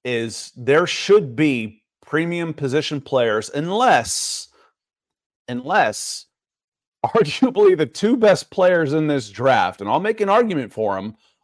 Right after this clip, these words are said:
are at non-positions of value. We got a tight end, Brock Bowers. You may have heard from,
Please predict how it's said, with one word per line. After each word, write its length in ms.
are 220
at 200
non-positions 1400
of 120
value. 500
We 60
got 140
a 60
tight 260
end, 320
Brock 260
Bowers. 320
You 80
may 140
have 100
heard 180
from, 180